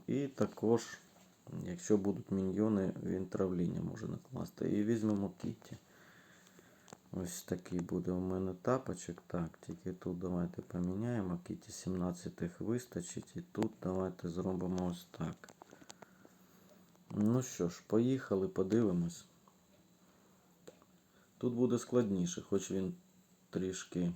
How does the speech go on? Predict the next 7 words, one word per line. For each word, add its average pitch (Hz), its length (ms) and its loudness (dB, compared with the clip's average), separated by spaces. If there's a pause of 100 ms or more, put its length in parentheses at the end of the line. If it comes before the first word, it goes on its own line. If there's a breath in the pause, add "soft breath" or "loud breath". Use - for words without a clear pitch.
(240)
і 92 80 -2
надкусаний, 113 840 0
але 101 480 0 (2750 loud breath)
це 127 240 4
нічого 127 540 6
не 123 160 8
міняє. 110 600 6